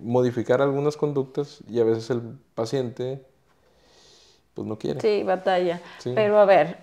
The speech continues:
Speaker 2: o sea, a ver si entendí bien. Si eso es si duermes de lado, ¿no?
Speaker 1: Así es.
Speaker 2: O sea, si duermes de lado con una rodilla encima de la otra, eso te causa problema.
Speaker 1: Así
Speaker 2: Ah,
Speaker 1: es, generamos
Speaker 2: entonces,
Speaker 1: compresión.
Speaker 2: <laughs> hace que ya sé por qué me duelen a veces la rodilla.
Speaker 1: <laughs>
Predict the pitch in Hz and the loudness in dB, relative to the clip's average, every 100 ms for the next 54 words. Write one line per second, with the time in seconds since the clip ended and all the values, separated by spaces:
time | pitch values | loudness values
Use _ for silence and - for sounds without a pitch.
0 | - 202 190 196 190 196 254 247 220 208 | -6 -4 0 0 0 -2 -4 -4 -2 0
1 | 214 196 165 165 - 254 _ - 233 226 | 0 0 -2 -8 -14 -20 _ -2 8 8
2 | 226 269 269 - - 247 208 190 202 214 | 8 6 6 2 2 4 6 6 6 4
3 | 208 214 247 202 170 185 214 - 95 110 | 6 10 10 10 4 2 0 -2 0 0
4 | 165 - - 202 208 247 220 233 247 330 | 0 -4 0 2 2 2 6 8 8 4
5 | 381 381 339 262 262 269 277 233 220 240 | 6 8 12 12 12 8 8 6 6 8
6 | 262 262 247 226 214 - 220 233 247 254 | 10 10 10 8 4 0 2 4 4 6
7 | 240 226 226 240 240 - - - _ 220 | 6 4 4 4 4 0 -18 -20 _ 4
8 | 208 220 214 247 208 190 202 196 202 226 | 4 4 0 0 2 2 0 0 2 2
9 | 254 208 196 110 - - 110 147 - 117 | 0 -6 -6 -8 -6 -2 0 0 0 0
10 | 110 117 156 156 123 - 101 - 165 165 | 2 2 0 0 -2 -2 -2 -4 -8 -8
11 | - 226 214 - - 262 262 233 214 233 | -8 -6 -2 0 0 -2 4 4 6 8
12 | 240 208 220 214 214 214 196 202 190 175 | 8 6 0 -2 0 0 -2 -2 -2 -4
13 | 185 220 196 170 - - 214 | -4 -4 -2 0 2 2 4